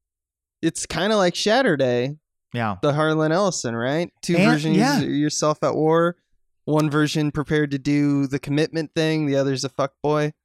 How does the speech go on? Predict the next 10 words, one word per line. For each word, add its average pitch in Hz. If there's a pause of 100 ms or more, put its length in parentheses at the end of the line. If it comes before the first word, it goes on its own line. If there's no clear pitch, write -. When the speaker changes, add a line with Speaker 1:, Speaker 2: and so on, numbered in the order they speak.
(140)
Speaker 2:
Yeah, 185
if -
y'all 180
Speaker 1:
Um, -
Speaker 2:
are 156
patrons 165
and 143
interested 143
at 117
all, 113